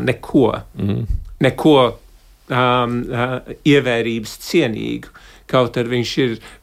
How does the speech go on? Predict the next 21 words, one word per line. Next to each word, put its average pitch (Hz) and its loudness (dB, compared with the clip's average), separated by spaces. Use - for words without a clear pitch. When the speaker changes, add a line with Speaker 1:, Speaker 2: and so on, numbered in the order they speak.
Speaker 1:
visādi, 120 2
ā, 123 -2
izspļāvies 123 0
par 117 -4
nato 143 2
un, 120 -4
un, 117 2
um, 120 2
ā, 123 0
par 123 2
Ukrainu 127 -2
un - -6
tā 139 -4
tālāk. 131 0
Bet 143 0
jā-, 147 2
jāatcerās, 151 0
ka 131 -2
viņam 147 2
ir, 135 2
um, 135 0